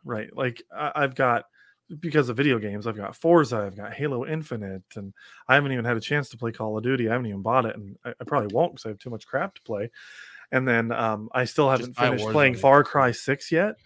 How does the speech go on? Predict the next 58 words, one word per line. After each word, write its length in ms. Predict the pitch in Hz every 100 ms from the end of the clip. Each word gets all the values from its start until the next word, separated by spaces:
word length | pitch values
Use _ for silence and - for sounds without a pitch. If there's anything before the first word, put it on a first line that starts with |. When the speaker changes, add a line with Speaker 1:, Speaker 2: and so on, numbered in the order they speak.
| _ _ _ -
Speaker 1:
And 380 | 127 117 113 113
you've 240 | 120 113
got 300 | - 104 104 117 117
The 100 | 107
Witcher 320 | 98 120 160
coming 240 | 160 165 165
out, 260 | 190 202
The 60 | 131
Wheel 180 | 117 117
of 100 | 107
Time 300 | 113 120 175
came 200 | 180 190
out 220 | 190 185
today. 340 | 185 175 190 196
I'm, 160 | 131
like, 220 | 113 107 -
three 220 | 117 131
episodes 340 | 147 147 165 135
behind 300 | 123 151 131
on 120 | 110
Doom 180 | 117 160
Patrol. 500 | 180 - 185 190 196 - - - _
Like, 260 | 123 110 - -
there's 220 | 165 233
a 60 |
lot 400 | 160 113 139 120 -
of, 220 | 131 107
uh, 220 | 120 101 98
Speaker 2:
How 200 | - 131 117
I 60 |
Speaker 1:
content 60 | 110
Speaker 2:
Met 100 | 104
Your 80 | 110
Speaker 1:
right 100 | 110
now. 140 | 104 101
Speaker 2:
Grandparents. 460 | 107 107 113 - - 147 - 131 -
<laughs> 440 | - - - -
Cowboy 380 | 175 180 202 180
Bebop 540 | 143 175 170 143 -
too. 360 | - 196 165 113
Like, 240 | 135 120 - _ _ _
Cowboy 320 | 151 170 175 156
Speaker 1:
Yeah. 80 | 175
Speaker 2:
Bebop 180 | 151
started 260 | - 139 131
today, 300 | 135 135 139
and 120 | 120
that 140 | 131 139
was 120 | 120
so 380 | - - 131 117
good. 240 | 117 120
I've 140 | 104
watched 280 | 123 131 -
the 80 | 110
first 280 | - 127 -
couple 300 | 120 101 104
episodes, 640 | 117 110 - 107 104 101
and 140 | 98